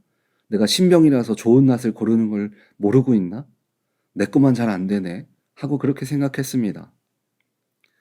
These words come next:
제가 일하는 것이 얼마나 답답했는지 선임이 저에게 와서 무슨 문제가 있냐라고 물었습니다. 그래서 제가 당당하게 이렇게 말했습니다. "낫이 안 좋은 것 같습니다."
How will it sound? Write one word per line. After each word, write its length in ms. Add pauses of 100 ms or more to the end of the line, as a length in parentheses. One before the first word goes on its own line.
(380)
제가 220
일하는 340
것이 280
얼마나 440
답답했는지 1120
선임이 600
저에게 400
와서 500 (380)
무슨 320
문제가 500
있냐라고 580
물었습니다. 680 (720)
그래서 200
제가 220
당당하게 680
이렇게 300
말했습니다. 720 (640)
"낫이 300
안 140
좋은 220
것 100
같습니다." 580